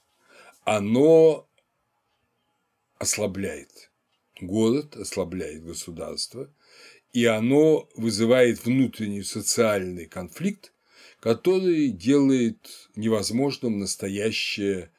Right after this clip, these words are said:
прославление богов и, соответственно, настоящее величие города, который, возносясь во всей вселенной, занимая первое место,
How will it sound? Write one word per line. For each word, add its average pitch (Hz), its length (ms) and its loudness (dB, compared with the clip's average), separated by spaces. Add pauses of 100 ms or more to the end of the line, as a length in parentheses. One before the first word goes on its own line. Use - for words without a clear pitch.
(520)
прославление 90 680 -8
богов 73 580 -10 (760)
и, - 80 -20
соответственно, 101 600 -6
настоящее 95 640 -8
величие 87 600 -12
города, 101 600 -10 (560)
который, 110 880 0 (420)
возносясь 110 680 -2
во 92 100 -12
всей 87 280 -8
вселенной, 127 680 -4
занимая 87 460 -10
первое 80 460 -14
место, 113 600 -6